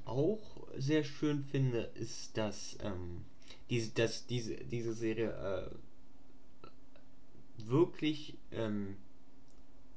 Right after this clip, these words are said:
ich, ich hatte, das hatte ich letztes Mal schon erwähnt, aber ich finde, das wird auch hier nochmal deutlich, dass die Serie wirklich einfach eine geradlinige Weiterfolge von den ersten drei Captain America Filmen ist. Nehmen wir hier noch mit, mit, ähm,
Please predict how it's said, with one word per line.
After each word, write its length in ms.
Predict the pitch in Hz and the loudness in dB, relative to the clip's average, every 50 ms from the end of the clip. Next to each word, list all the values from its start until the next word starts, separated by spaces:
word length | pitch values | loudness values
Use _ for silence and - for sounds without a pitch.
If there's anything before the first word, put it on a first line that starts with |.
| - - - - - - - - | -6 -6 -4 -4 -4 -6 -4 -2
ich, 80 | - 160 | 2 2
ich 160 | 135 135 151 | 4 4 4
hatte, 140 | 190 196 214 | 2 2 0
das 160 | 202 - 170 | 0 0 0
hatte 140 | 175 185 180 | 0 0 0
ich 60 | 180 | 2
letztes 260 | 180 180 175 - 170 160 | 2 2 2 4 2 2
Mal 140 | 131 107 | 2 2
schon 160 | 107 - 120 95 | 2 0 0 0
erwähnt, 300 | 95 95 101 110 123 139 | 2 4 4 4 4 4
aber 200 | 131 - 113 107 | 2 4 2 2
ich 80 | 104 - - - - | 2 -2 -4 -4 -2
finde, 160 | - 131 131 123 | -2 0 0 0
das 100 | 120 - - | 0 0 -2
wird 120 | 127 - | -2 0
auch 160 | - - 135 | 0 -2 0
hier 120 | - 139 131 | 2 4 4
nochmal 220 | 123 113 104 98 | 4 4 2 2
deutlich, 420 | - 95 101 101 - - 117 117 | 2 2 2 2 0 0 -2 0
dass 180 | - 107 107 - | 0 -2 -2 0
die 120 | - 110 | 0 0
Serie 320 | 107 101 110 113 110 107 101 | 2 2 2 2 2 0 0
wirklich 280 | 113 117 - - - | -2 -2 -2 -2 -2
einfach 260 | 107 110 - - 107 - - - - - - - - - | -2 -2 -2 -2 -4 -4 -4 -4 -6 -6 -6 -6 -6 -4
eine 240 | - 107 110 107 104 | -2 0 2 2 0
geradlinige 920 | - - 117 110 120 127 - - 117 113 113 113 113 107 110 107 101 101 - - - - - - - - - - | 0 2 2 2 2 2 0 0 0 0 2 2 2 2 4 4 4 2 0 -2 -4 -4 -4 -6 -6 -4 -4 0
Weiterfolge 640 | 104 107 107 110 113 110 107 - 107 104 101 95 - | 2 2 2 4 2 0 0 2 2 2 2 2 0
von 140 | 107 107 | -2 0
den 100 | 98 90 | 0 0
ersten 300 | - 95 107 107 - 107 - - - | 0 0 -2 -2 -2 -4 -4 -4 -4
drei 220 | - 98 92 95 | -2 0 0 0
Captain 300 | 98 - 113 - - 101 101 | 0 -2 -4 -2 -2 -2 0
America 560 | 98 95 92 92 92 - - - - 98 98 - - - | 0 0 0 -2 -2 -4 -4 -2 -2 -2 -2 -2 0 2
Filmen 360 | 113 107 107 101 95 87 - | 2 2 2 2 0 -2 -2
ist. 280 | - 98 127 135 - - - - - - - - - - - - - - - - - 127 - - - | -2 -2 -2 -2 -2 -4 -4 -4 -4 -4 -4 -4 -4 -4 -4 -4 -4 -4 -4 -4 -4 -6 -4 -2 0
Nehmen 200 | 113 117 113 117 | 2 2 4 4
wir 80 | 117 | 4
hier 200 | 110 117 123 123 | 4 4 4 4
noch 160 | 123 120 117 123 127 - - - - - - - | 4 2 0 -2 -4 -4 -4 -6 -6 -6 -4 -4
mit, 300 | 113 117 110 - - - | -2 -2 -2 -2 -2 0
mit, 400 | 113 107 104 - - - - - - | 2 2 2 2 0 -4 -4 -4 -4
ähm, 320 | 95 95 98 98 95 95 | -4 -2 -2 -2 -2 -4